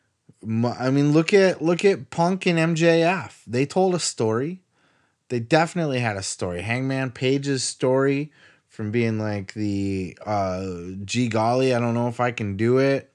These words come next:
the underdog working his way up, failing time after time after time after time to finally end up getting it,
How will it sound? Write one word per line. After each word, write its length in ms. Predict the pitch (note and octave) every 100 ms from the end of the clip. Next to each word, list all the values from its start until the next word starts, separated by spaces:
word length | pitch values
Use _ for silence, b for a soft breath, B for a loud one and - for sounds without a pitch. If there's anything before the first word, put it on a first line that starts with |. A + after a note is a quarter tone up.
| -
the 220 | G#2 F#2
underdog 640 | A#2+ C3 B2+ C3 C#3 B2+
working 340 | A2+ A#2+ B2 A#2+
his 160 | A#2
way 320 | A#2 A#2+ A#2
up, 420 | A#2+ C#3 C#3 - b b b _ - A#2
failing 420 | B2 C3 C3+ C3+
time 400 | A2+ A2+ B2+ B2+
after 280 | A#2 - F2
time 340 | A#2 B2 C3
after 240 | A#2 A2+
time 460 | - A#2+ A#2+ B2+ B2+
after 280 | G2 - C#2+
time 520 | - A#2+ C3 C3+ C3+
to 80 | G2
finally 720 | - - C3 C#3+ D3 D3 C#3+
end 180 | B2+ C3+
up 220 | B2 G#2
getting 340 | A#2 B2 C#3
it, 220 | D3 D3+